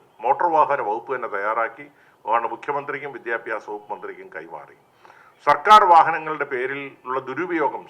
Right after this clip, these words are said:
സംസ്ഥാനത്ത് വ്യാപകമായി നടക്കുന്നത് ബോധ്യപ്പെട്ടതിൻ്റെ അടിസ്ഥാനത്തിൽ സർക്കാർ, ഏ,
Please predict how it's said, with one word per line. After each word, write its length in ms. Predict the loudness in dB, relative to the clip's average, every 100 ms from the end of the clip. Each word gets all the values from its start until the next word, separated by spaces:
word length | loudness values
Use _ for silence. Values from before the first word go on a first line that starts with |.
| -8
സംസ്ഥാനത്ത് 500 | -8 -2 -2 0 -4
വ്യാപകമായി 640 | -2 0 0 -2 -4 -4
നടക്കുന്നത് 420 | -6 -8 -10 -12
ബോധ്യപ്പെട്ടതിൻ്റെ 640 | -10 -10 -10 -12 -12 -12
അടിസ്ഥാനത്തിൽ 540 | -14 -14 -12 -12 -14 -20 _ _ _ -20 -20 _ _ 0
സർക്കാർ, 460 | 0 2 4 4 4 -4 -12 -4
ഏ, 220 | -2 0